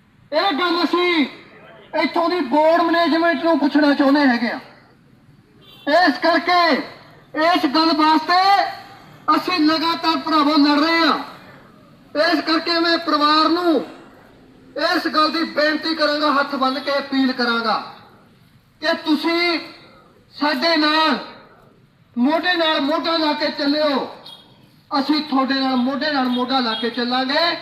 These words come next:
ਤੇ ਇਨਸਾਫ ਦਿਵਾਂਗੇ, ਦਿਵਾਵਾਂਗੇ। ਕਿਉਂਕਿ ਅੱਜ ਇੱਕ ਸਾਡਾ ਜੋ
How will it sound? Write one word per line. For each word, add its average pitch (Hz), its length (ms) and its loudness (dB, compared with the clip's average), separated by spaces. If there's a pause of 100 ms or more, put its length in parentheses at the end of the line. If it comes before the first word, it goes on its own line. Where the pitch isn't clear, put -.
(400)
ਤੇ 294 100 -2
ਇਨਸਾਫ 254 640 2
ਦਿਵਾਂਗੇ, 240 460 0 (180)
ਦਿਵਾਵਾਂਗੇ। 220 540 -4 (720)
ਕਿਉਂਕਿ 320 420 -2 (1400)
ਅੱਜ 302 340 0 (2000)
ਇੱਕ 311 280 -6
ਸਾਡਾ 311 320 0
ਜੋ 311 220 -2